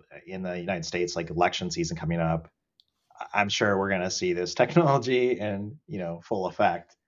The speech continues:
in good and bad ways for sure. But I think it's, it's cool, but there's a lot of risks for people that, like, their livelihoods depend upon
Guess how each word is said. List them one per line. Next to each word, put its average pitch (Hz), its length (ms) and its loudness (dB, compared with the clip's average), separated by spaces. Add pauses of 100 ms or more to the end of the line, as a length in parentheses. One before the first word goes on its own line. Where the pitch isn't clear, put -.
(140)
in 90 140 -4
good 90 240 0
and 85 160 -2
bad 82 220 -2
ways 87 280 -2
for - 120 -10
sure. 90 340 0
But 95 300 0
I 101 60 4
think 101 280 -2
it's, - 400 -2 (920)
it's 127 140 2
cool, 113 680 6
but 92 240 0
there's 110 180 -2
a 110 40 -4
lot 107 220 4
of 95 60 -2
risks 92 220 -4
for 90 60 -10
people 92 380 -4
that, 95 200 -2
like, 85 160 -8
their 92 180 -4
livelihoods 87 520 -4
depend 85 340 -6
upon 85 520 -2